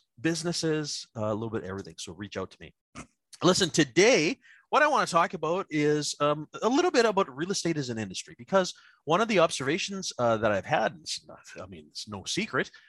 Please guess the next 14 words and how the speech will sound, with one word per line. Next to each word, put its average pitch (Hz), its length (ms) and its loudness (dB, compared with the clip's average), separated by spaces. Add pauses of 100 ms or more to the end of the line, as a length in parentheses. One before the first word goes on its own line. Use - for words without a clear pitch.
uh, 131 260 0
some 233 240 4
of 202 100 0
you 190 120 0
know 151 340 2
that 120 140 0
I 127 120 0
am 160 120 -4
an 127 100 -2
instructor 117 480 -4
for 107 220 -2
our 101 100 0
provincial, 113 640 -4 (300)
uh, 101 220 0